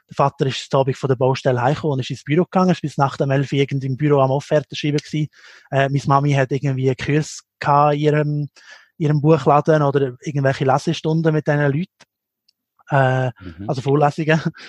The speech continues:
Speaker 1: Und dann, wir sind einfach schon so aufgewachsen, oder, dass wenn du nicht,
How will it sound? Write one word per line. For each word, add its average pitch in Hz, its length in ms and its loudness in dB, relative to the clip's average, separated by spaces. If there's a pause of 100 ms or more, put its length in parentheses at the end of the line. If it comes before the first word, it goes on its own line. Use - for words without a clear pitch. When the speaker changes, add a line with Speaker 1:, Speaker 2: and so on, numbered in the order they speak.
(180)
Speaker 1:
Und 139 380 0 (260)
dann, 147 540 0 (360)
wir 160 120 0
sind 170 120 2
einfach 156 240 2
schon 165 100 2
so 156 180 2
aufgewachsen, 151 600 0
oder, 143 160 4
dass 139 280 -2
wenn 143 160 2
du 147 220 0 (800)
nicht, - 380 -2